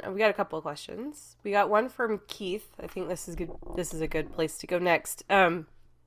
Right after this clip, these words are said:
he said, "A lot of my friends refuse to watch anything produced before nineteen eighty." Uh,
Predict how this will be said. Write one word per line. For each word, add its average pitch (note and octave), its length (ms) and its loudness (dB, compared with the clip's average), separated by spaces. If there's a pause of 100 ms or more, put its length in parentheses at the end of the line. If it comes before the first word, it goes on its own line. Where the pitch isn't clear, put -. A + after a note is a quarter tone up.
(880)
he A3 140 -6
said, F#3 320 4
"A G#3 60 4
lot A3+ 200 12
of C#4+ 60 2
my C4+ 140 6
friends A#3+ 340 4
refuse G#3 380 -2
to G#3+ 80 0
watch F#3 180 4
anything B3+ 420 -2
produced A#3 460 -2
before G3+ 320 2
nineteen F3+ 580 -2
eighty." F3 460 0 (480)
Uh, D#3 500 -4